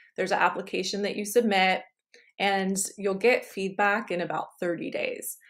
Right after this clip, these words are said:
When we helped a nonprofit apply for their pro account, it only took about ten days, but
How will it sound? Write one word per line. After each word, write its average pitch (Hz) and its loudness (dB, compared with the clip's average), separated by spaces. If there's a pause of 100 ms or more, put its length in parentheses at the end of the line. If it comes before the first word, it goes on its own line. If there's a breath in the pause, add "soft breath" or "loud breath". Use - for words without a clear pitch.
(200 soft breath)
When 185 0
we 220 0
helped 214 -2
a 202 -2
nonprofit 208 0
apply 190 0
for 180 -4
their 185 2
pro 190 0
account, 196 -4
it 190 2
only 180 0
took 185 -8
about - -4
ten 269 2
days, 247 6
but 185 4